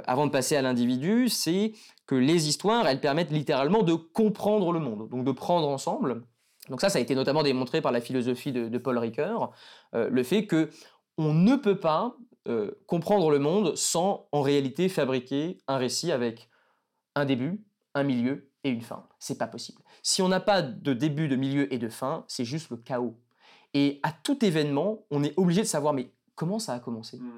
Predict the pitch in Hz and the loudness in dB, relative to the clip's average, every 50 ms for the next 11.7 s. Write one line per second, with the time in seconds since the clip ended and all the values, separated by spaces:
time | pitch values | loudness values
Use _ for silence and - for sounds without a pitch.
0 | 110 104 _ - 131 135 135 147 131 147 151 127 135 135 131 151 190 175 123 123 | -18 -14 _ -4 -4 -2 0 0 0 0 0 -2 -2 -2 -2 -2 -4 -4 -6 -6
1 | 117 - 160 165 214 240 - 135 127 - 139 127 123 - 127 139 208 226 214 - | -4 -4 -2 -2 -2 -2 -4 -4 -6 -4 -6 -6 -6 -6 -4 -2 -2 -2 -2 -2
2 | 135 127 127 123 127 - - 202 - 262 247 160 - 170 151 143 131 131 - 127 | -4 -2 -4 -4 -4 -4 -4 -2 0 0 -2 0 0 0 0 0 0 0 0 -2
3 | 120 120 - - - - - _ _ - 139 139 135 170 175 160 156 160 156 156 | -4 -4 -6 -10 -20 -20 -20 _ _ -4 -2 0 2 2 2 2 2 2 2 0
4 | 147 - 165 165 147 123 117 117 117 - 240 285 339 233 147 - 151 - 175 170 | 0 0 0 0 0 0 -2 -4 -6 -6 -4 -4 -4 -4 -6 -6 -6 -2 -2 0
5 | 147 143 160 170 170 214 226 - - 349 262 156 - - _ _ _ _ - - | 0 0 0 -2 -2 -4 -6 -4 -4 -2 -2 -4 -6 -10 _ _ _ _ -6 -6
6 | - - - - - - - 180 180 240 220 175 - 156 175 170 156 139 143 - | -6 -6 -6 -10 -8 -2 2 4 6 6 6 4 4 2 2 2 2 2 2 2
7 | 233 247 196 180 185 180 - - 135 135 131 - - 240 247 240 - - 175 143 | 2 2 2 0 -2 -2 -4 -6 -8 -8 -4 2 4 4 4 4 2 -2 -2 -2
8 | 123 - - - - 165 247 311 240 175 135 131 135 175 233 233 - - 247 240 | -4 -10 -10 -6 -2 2 2 2 2 2 0 0 2 2 2 2 2 2 2 2
9 | 233 226 294 330 220 - - 143 139 - 135 123 123 113 110 - - - _ _ | 2 2 0 -2 -2 -2 -4 -6 -6 -6 -8 -6 -6 -6 -8 -10 -14 -20 _ _
10 | _ - - - - - - - - - 190 202 196 - 190 214 220 220 320 320 | _ -20 -20 -20 -20 -20 -20 -10 -4 -2 -2 0 0 2 2 2 2 2 2 2
11 | 311 285 233 233 226 311 277 180 160 - - 269 262 | 2 4 2 4 4 4 4 4 2 2 2 0 0